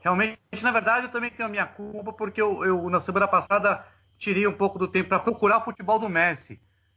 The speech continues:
E acho que eu demorei muito pra achar, não consegui ter tempo de voltar pra participar do podcast, né? Meu destaque foi,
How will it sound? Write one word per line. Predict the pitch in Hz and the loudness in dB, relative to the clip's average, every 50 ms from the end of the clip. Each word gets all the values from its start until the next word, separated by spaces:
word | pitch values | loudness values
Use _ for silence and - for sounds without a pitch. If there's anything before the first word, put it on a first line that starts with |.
| _ _ _ - 170 | _ _ _ -12 -10
E | 170 180 202 214 214 214 214 220 180 160 - | -6 -4 -4 -2 -2 -2 -2 -4 -4 -2 2
acho | 190 208 208 - - | 2 2 2 0 -6
que | - 233 | -6 -6
eu | 220 208 | -6 -6
demorei | 185 170 175 220 220 214 220 240 226 | -8 -6 -4 -4 0 0 0 0 0
muito | 202 220 254 247 - | 0 -2 -4 0 2
pra | 233 196 | 2 2
achar, | 160 - - 196 208 220 233 | 2 0 2 2 4 4 2
não | 233 233 | 0 -4
consegui | - 233 214 - - 196 220 214 | -10 -12 -16 -16 -14 -14 -12 -8
ter | 220 214 196 | -8 -8 -8
tempo | - 208 208 190 190 | -8 -10 -12 -12 -10
de | 190 | -8
voltar | 208 202 202 190 190 202 | -6 -4 -4 0 0 0
pra | 196 196 | 0 2
participar | 190 196 196 - - - 190 190 | 0 0 0 0 -2 -2 0 0
do | 190 | 0
podcast, | 190 - 196 196 190 185 - 156 151 147 135 123 - - - | -2 -2 -2 -2 -2 -2 0 0 2 2 0 -2 -8 -8 -4
né? | 117 127 151 175 - - _ _ _ _ - _ _ _ _ - | -4 -4 -4 -4 -8 -12 _ _ _ _ -20 _ _ _ _ -6
Meu | - 233 | -2 -2
destaque | 254 247 247 - - 247 247 254 254 254 | 0 0 0 0 2 2 2 2 0 -8
foi, | - 277 277 277 277 269 247 214 170 139 127 | -4 0 0 0 2 0 -2 -4 -6 -8 -12